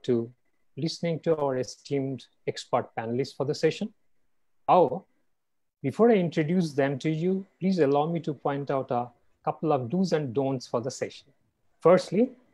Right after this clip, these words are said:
I would like to request all the participants to kindly mute your audio and go off video. As you would appreciate,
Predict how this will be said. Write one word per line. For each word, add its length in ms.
I 120
would 140
like 260
to 40
request 440
all 200
the 80
participants 800
to 80
kindly 400
mute 320
your 180
audio 500
and 200
go 180
off 220
video. 520
As 160
you 100
would 100
appreciate, 720